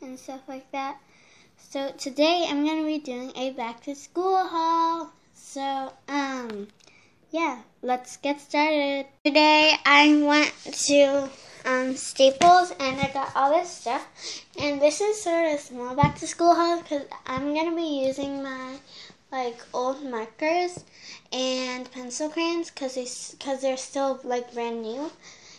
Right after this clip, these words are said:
So yeah, let's get looking at these things. The first one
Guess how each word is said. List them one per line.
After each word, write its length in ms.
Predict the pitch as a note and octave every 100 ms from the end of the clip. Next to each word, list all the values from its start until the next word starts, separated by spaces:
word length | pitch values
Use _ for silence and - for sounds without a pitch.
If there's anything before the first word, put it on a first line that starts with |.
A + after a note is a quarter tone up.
| - -
So 460 | - - A#3 A#3 A#3
yeah, 580 | G3+ G3+ C#4 D#4 A#3+ A#3+ A#3+
let's 540 | A#3+ - - - - - _ _ _ _ _ _ _ _
get 300 | B3 B3+ - - - - _ _ - _ _ _ _ _ -
looking 400 | D#4 D#4 C#4 G3+
at 160 | F3
these 200 | - G3
things. 320 | - E3+ F#3+ - _ _ _ _ _ _ _ _ _ _ _ _ _ _ _ _ _ _ D4+
The 100 | D4+
first 580 | - C#4+ F4+ - -
one 440 | C#4+ C4 C4+ C#4